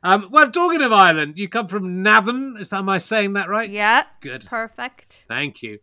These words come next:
Speaker 1: Uh, and that is a, it's, it's spawned an awful lot of stand-up comedians in the,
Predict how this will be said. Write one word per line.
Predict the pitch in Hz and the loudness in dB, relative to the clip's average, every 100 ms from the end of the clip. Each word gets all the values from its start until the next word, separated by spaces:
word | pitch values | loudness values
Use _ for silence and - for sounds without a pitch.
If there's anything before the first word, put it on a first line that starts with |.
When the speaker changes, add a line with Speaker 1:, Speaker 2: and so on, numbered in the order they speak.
| _ _ _ | _ _ _
Speaker 1:
Uh, | 143 151 | 0 2
and | 170 185 180 | 4 2 4
that | 247 226 | 4 4
is | 226 143 | 0 -2
a, | 165 147 - | -4 -6 -8
it's, | 190 180 | -8 -8
it's | 190 185 185 | -10 -10 -10
spawned | - - 226 226 226 208 190 | -14 -12 -8 -4 -4 -4 -6
an | 196 | -8
awful | 202 208 - 196 180 | -4 -4 -6 -10 -8
lot | 180 151 - | -8 -10 -12
of | 160 131 | -16 -14
stand-up | 156 151 135 | -12 -12 -14
comedians | 135 139 120 113 | -14 -14 -12 -14
in | 123 135 127 | -14 -14 -14
the, | 127 | -14